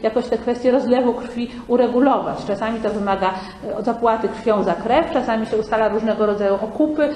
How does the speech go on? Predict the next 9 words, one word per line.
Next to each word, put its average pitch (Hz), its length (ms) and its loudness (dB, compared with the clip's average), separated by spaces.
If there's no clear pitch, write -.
według 233 260 -2
określonych 247 580 -2
stawek, 269 480 2
które 247 360 -4
mają 226 320 2
właśnie 226 300 0
sprawić, 233 480 -2
żeby 214 500 -2
jakby 214 260 -4